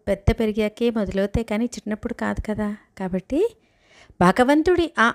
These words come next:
ఆరు రోజుల లీలను ఏ నరుడు అనుకరించలేడు. హిరణ్యాక్షుడు భూమిని గర్భోదక జలాల్లో పడవేయాలని ప్రయత్నించాడు కానీ, శ్రీవరాహుడు దానిని నీటిపై తేలేటట్టు చేశాడు.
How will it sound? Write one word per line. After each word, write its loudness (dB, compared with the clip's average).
ఆరు 2
రోజుల 4
లీలను 0
ఏ 2
నరుడు 2
అనుకరించలేడు. -4
హిరణ్యాక్షుడు 0
భూమిని 0
గర్భోదక 0
జలాల్లో 0
పడవేయాలని -2
ప్రయత్నించాడు -4
కానీ, -2
శ్రీవరాహుడు 4
దానిని -2
నీటిపై -2
తేలేటట్టు -4
చేశాడు. -2